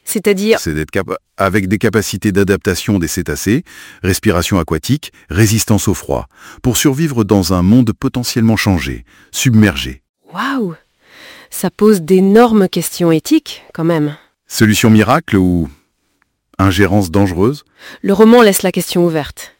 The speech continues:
Speaker 1: C'est toute l'ambiguïté. En parallèle, il y a une contre-conspiration qui s'organise pour dénoncer le projet Paradis aux dirigeants mondiaux qui n'en font pas partie.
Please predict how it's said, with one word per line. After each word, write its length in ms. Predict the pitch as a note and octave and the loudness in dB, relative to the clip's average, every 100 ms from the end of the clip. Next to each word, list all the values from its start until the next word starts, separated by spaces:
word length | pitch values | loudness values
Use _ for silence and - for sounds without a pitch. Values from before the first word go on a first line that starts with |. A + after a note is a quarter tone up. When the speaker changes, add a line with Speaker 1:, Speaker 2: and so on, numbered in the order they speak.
| _ | _
Speaker 1:
C'est 160 | - D#3+ | -12 -8
toute 200 | - G3 | -6 -2
l'ambiguïté. 600 | G3 F#3 E3+ F3+ D#3+ C#3+ _ - - - | -2 -2 -2 -4 -6 -12 _ -20 -12 -4
En 80 | G3 | 2
parallèle, 460 | B3 C4 C4 D4+ | 4 6 6 4
il 140 | C#4+ G3+ | 2 2
y 80 | G#3 | 4
a 60 | |
une 120 | G3 | 4
contre-conspiration 1160 | F#3+ - C4+ - A3+ - G#3+ - G#3+ G3+ - G#3 | 0 0 0 2 0 0 -4 0 0 0 0 -2
qui 100 | F#3 | -2
s'organise 560 | F3+ F3 E3+ E3+ G#3 F#3 | -4 -2 0 2 2 -2
pour 160 | D#3+ | -8
dénoncer 460 | D#3 F#3+ G3 F3+ G3 | 2 6 6 4 0
le 80 | E3 | 0
projet 320 | - E3 D#3+ | -2 -2 -2
Paradis 480 | F3+ D#3+ D#3 E3+ A3 - - - | -2 -2 -2 -4 -8 -10 -12 0
aux 100 | F#3 | 2
dirigeants 420 | E3 G3+ F#3+ G3 | 4 2 4 4
mondiaux 380 | F#3+ F3 D3+ G3 | 4 2 2 0
qui 160 | F3+ E3+ | 0 -2
n'en 80 | |
font 160 | D#3 D3+ | -2 -4
pas 140 | D3 | -6
partie. 380 | D3 - - - | -8 -12 -16 -18